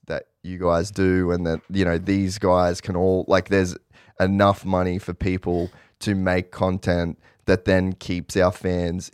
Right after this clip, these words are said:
engaged, and you're not switching channels. You're not looking for, you're not, like, going to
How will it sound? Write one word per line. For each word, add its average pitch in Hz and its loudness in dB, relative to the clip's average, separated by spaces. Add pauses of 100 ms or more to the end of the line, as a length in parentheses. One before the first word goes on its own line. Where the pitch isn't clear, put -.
engaged, 85 -2
and 90 0
you're 90 0
not 90 0
switching 92 -6
channels. 82 -4
You're 90 -4
not 90 -2
looking 90 -4
for, 85 -2 (280)
you're 92 -2
not, 92 2
like, 82 0 (320)
going 90 2
to - -8